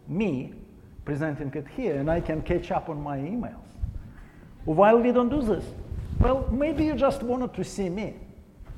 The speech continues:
But think about this. When we do it with students, we actually charge them a dollar a minute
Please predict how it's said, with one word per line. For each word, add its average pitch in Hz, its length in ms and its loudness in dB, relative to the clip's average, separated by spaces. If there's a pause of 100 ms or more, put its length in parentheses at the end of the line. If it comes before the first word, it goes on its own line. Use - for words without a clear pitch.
(720)
But - 120 -8
think 311 200 -2
about 147 320 -2
this. - 200 -10 (840)
When 202 280 0
we 196 120 4
do 277 240 0
it 262 160 -4
with 185 180 -2
students, 196 540 -8 (1300)
we 175 80 2
actually 214 280 -4
charge 190 420 -8
them 95 160 -12 (320)
a 139 60 -6
dollar 165 400 -2
a 147 40 -6
minute - 360 -10